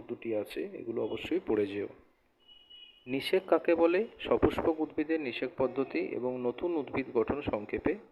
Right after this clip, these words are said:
আলোচনা করো। পরাগযোগ কাকে বলে? স্বপরাগযোগ ও ইতর পরাগযোগের সুবিধা অসুবিধাগুলি লেখো।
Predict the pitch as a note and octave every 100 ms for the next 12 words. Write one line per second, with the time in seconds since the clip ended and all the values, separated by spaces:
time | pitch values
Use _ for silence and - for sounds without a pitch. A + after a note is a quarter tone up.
0 | _ - A#2 A#2+ C3 D3 A#3+ - - G#2+
1 | G2+ F#2+ - _ _ _ _ _ _ _
2 | C3 C#3+ D#3+ D3+ E3 - C3 - C3+ D3
3 | E3+ A3+ - - - - - - - -
4 | D#3+ E3+ E3+ E3+ E3+ F3 F#3 - - -
5 | D#3 D#3+ D3+ D3 D3 C#3+ C#3+ E3+ - A#2+
6 | B2+ C3+ E3+ A#2+ - A2+ A2+ A#2 B2+ D#3+
7 | G2+ -